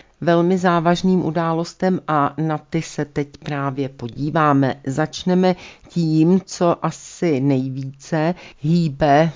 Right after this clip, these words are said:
veřejným prostorem, a tím je rozhovor Tuckera Carlsona s ministrem zahraničních věcí Ruské federace panem Sergejem Lavrovem. Ale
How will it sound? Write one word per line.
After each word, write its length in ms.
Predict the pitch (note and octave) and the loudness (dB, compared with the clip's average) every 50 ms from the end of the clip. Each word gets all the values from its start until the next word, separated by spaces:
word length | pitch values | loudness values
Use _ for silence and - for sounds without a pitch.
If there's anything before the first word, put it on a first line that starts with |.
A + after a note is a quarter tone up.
| - | -2
veřejným 760 | D3+ E3 D#3+ D3+ - D#3 D#3 D#3+ D#3+ D#3+ D3+ D#3 D#3 D#3+ D#3 - - - - - _ _ _ | 0 0 0 2 0 2 2 4 4 6 6 6 6 4 2 -2 -8 -20 -20 -20 _ _ _
prostorem, 1160 | F3+ E3 D#3 - - - - - _ F3 D#3+ D#3 D#3 D#3 D3+ D3 C#3+ C#3+ C#3+ D3+ D#3+ F3+ G3 - - - - _ - | 0 0 0 -4 -6 -10 -12 -6 _ -2 0 2 2 2 2 2 2 2 2 2 0 -2 -2 -4 -12 -20 -20 _ -2
a 200 | D#3 D#3 D#3 D#3 | 0 2 2 0
tím 440 | D#3 - - D#3 D3+ D3+ D#3+ D#3+ D#3+ | -2 -4 -6 -4 -2 0 0 0 0
je 260 | D#3+ D#3+ D#3 D3+ D#3 | 2 2 0 0 0
rozhovor 920 | C#3+ D#3 C#3+ C#3+ C#3 D3 D3+ D3 C#3 C#3 D3 C#3+ C#3 C#3 C#3+ D3 D#3+ E3 D#3+ - - - - _ _ _ | 0 -2 -4 -2 -4 -4 -4 -4 -2 0 2 2 4 4 4 4 2 0 -2 -6 -18 -20 -20 _ _ _
Tuckera 640 | - D#3 D3 - _ - - D#3 D#3 D3+ D3 C#3 C#3 - _ | -4 -4 -4 -4 _ -6 -2 0 0 0 0 -2 -8 -14 _
Carlsona 920 | - E3 D3+ D3 C#3+ C#3 C#3+ C#3+ C#3 - - - D#3 D#3 D#3+ D3+ D3 D3 D3 - - - - - - - _ - | -4 -2 0 0 -2 -4 -6 -8 -8 -10 -8 -6 -4 -2 -2 -2 -2 -2 -6 -10 -20 -20 -20 -20 -20 -20 _ -20
s 160 | - - - | -18 -2 0
ministrem 600 | E3 E3 D#3+ D#3 D#3 D3+ - - - D3+ D3 D3 | 2 4 4 2 2 0 -4 -4 -2 -2 0 0
zahraničních 1000 | C#3 D3+ D3 D3 C#3 D3+ D3+ D#3 D3 C#3+ - - - D#3 D3 C#3 C#3+ C#3 C#3 - D3+ C3+ | 0 -2 -2 -2 -2 -2 -2 -2 -2 -4 -8 -8 -4 -2 0 0 0 0 -2 -4 -4 -4
věcí 1080 | C3+ C3 B2+ - - C3+ C#3 C#3 C#3 - - - - - D3 D3 C#3+ C#3 C#3 C#3 C3+ - | -4 -6 -10 -6 -2 -2 -2 -2 -2 -10 -18 -20 -12 -8 -6 -6 -4 0 0 0 0 0
Ruské 560 | - C#3+ C#3 C#3 C#3 - - - C#3+ C3 C3 | -2 -2 -2 -2 -4 -8 -8 -6 -4 -4 -4
federace 720 | C3+ C3+ - C#3 C3 C#3+ D3 C#3 C#3 C#3 C#3 C#3 - D#3 C#3+ | -6 -4 -6 -4 -2 -2 -2 -2 -2 -6 -6 -6 -6 -6 -6
panem 480 | C#3 - - C#3+ C3+ C3 B2+ B2+ B2+ | -6 -6 -4 -2 -2 0 0 -2 -2
Sergejem 720 | B2 - - C#3 C3+ C3 A2+ - C#3 C3 A#2+ A#2+ A#2+ A#2+ A#2 | -4 -4 -6 -6 -6 -6 -6 -6 -2 -2 0 0 0 0 0
Lavrovem. 560 | A#2 A#2 G#2+ B2 - C#3+ C#3+ C#3 C3+ B2 A#2+ - | -2 -2 -4 -2 -2 -2 0 2 2 0 0 0
Ale 220 | C#3+ C#3 C3+ B2 | 0 0 0 0